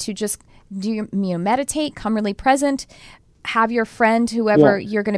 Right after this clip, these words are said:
Speaker 1: be offering the services for practice to, bring their intention, their questions, and you're gonna be able to feel how spirit is moving through you. And then, like you say, confidence will just be there because you're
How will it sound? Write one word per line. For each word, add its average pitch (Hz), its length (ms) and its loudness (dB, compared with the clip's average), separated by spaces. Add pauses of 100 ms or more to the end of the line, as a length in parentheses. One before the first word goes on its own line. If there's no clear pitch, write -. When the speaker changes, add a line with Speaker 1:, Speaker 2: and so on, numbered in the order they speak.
Speaker 1:
be - 20 -2 (100)
offering 196 300 -2
the 185 120 0
services 196 400 -4
for - 120 -8
practice 208 580 -4
to, 220 200 0 (360)
bring 220 480 2
their 202 300 4
intention, 208 580 -4
their 196 100 2 (140)
questions, 254 580 -2 (360)
and 175 180 -8
you're 233 120 0
gonna 226 180 0
be 214 120 2
able 202 220 0
to - 180 -8
feel 180 840 0 (500)
how 196 520 6
spirit 226 360 0
is 196 100 -4
moving 190 260 0
through 208 260 -2
you. 160 400 -4
And 196 180 0
then, 208 240 6
like 196 160 0
you 214 80 -2
say, 208 160 0
confidence 214 760 -2 (180)
will 226 360 4
just 214 280 2
be 262 140 0
there 220 120 4
because 196 180 0
you're 196 80 2